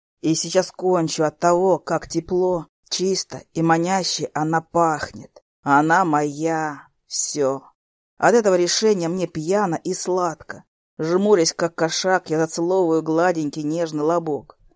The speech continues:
лаская щеками об упругие идеальные бедра.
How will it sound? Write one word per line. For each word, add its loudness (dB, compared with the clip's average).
лаская 0
щеками -4
об -2
упругие -2
идеальные 0
бедра. -2